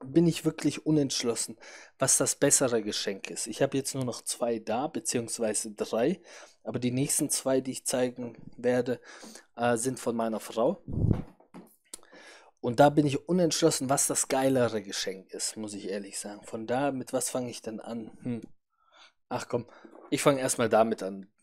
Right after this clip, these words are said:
denn da ich ja gerne und öfters streame, finde ich das richtig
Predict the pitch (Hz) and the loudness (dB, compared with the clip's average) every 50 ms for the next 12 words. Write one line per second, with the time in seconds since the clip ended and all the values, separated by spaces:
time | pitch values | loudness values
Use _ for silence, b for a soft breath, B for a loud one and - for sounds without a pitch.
0 | - - 104 104 104 104 98 - _ _ - - _ - _ - 123 120 123 120 | -4 -2 -2 -2 -2 -6 -8 -12 _ _ -20 -20 _ -20 _ 2 4 4 4 4
1 | - 120 110 110 110 107 101 107 - 123 123 135 135 131 123 117 107 107 107 - | 2 2 2 2 2 0 -2 -4 0 0 2 2 2 0 -2 -2 -4 -6 -8 -8
2 | - - 104 - - - _ - - - - - - 139 143 151 147 143 143 139 | -8 -8 -8 -8 -8 -10 _ -6 -6 -6 -6 -4 0 2 2 4 4 2 0 0
3 | - - - - 117 120 110 - - - 113 113 - 107 104 117 113 - - 107 | -2 -8 -10 -8 -6 -6 -6 -8 -4 -4 -4 -4 -4 -6 -6 -6 -8 -8 -10 -16
4 | - - | -18 -16